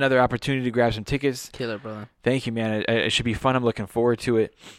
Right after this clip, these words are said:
Speaker 1: And besides that, I got March thirteenth in Phoenix, Arizona at the House of Comedy. It's kind of a big, huge deal for me, you guys. It's a big showcase.
Speaker 2: Oh,
Speaker 1: I,
Speaker 2: yeah.
Speaker 1: I need all the love I can get. So, um, I hope to see you guys there. Um,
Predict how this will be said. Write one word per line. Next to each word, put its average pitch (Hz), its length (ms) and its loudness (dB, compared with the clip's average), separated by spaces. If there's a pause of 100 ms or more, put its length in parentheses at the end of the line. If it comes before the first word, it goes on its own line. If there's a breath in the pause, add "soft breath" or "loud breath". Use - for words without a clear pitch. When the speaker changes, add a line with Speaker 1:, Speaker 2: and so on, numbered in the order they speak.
(180 loud breath)
Speaker 1:
And 107 260 -2
besides 117 480 0
that, 123 300 4
I 110 100 0
got 110 240 0
March 113 420 0
thirteenth 135 560 -4
in 107 120 -6
Phoenix, 135 360 -4
Arizona 120 460 0
at 131 140 -2
the 113 80 0
House 117 220 0
of 113 60 -6
Comedy. 127 320 0
It's 123 80 -4
kind 127 160 0
of 113 80 -2
a 107 60 -4
big, 120 240 2
huge 120 420 0
deal 123 240 4
for 117 140 -2
me, 117 140 -2
you 120 80 -2
guys. 120 260 6
It's 104 100 -12
a 104 60 0
big 120 220 0
showcase. 120 600 4
Speaker 2:
Oh, 110 60 -2
Speaker 1:
I, - 40 -2
Speaker 2:
yeah. 120 220 -4
Speaker 1:
I 110 40 -2
need 110 160 -2
all 117 160 6
the 117 100 6
love 113 240 4
I 110 80 4
can 104 220 -6
get. 110 240 2 (340 loud breath)
So, 101 320 2
um, 98 460 0
I 92 60 -4
hope 110 180 2
to - 100 -12
see - 160 -6
you 104 80 -2
guys 98 260 0
there. 101 360 -2 (580 soft breath)
Um, 92 340 -4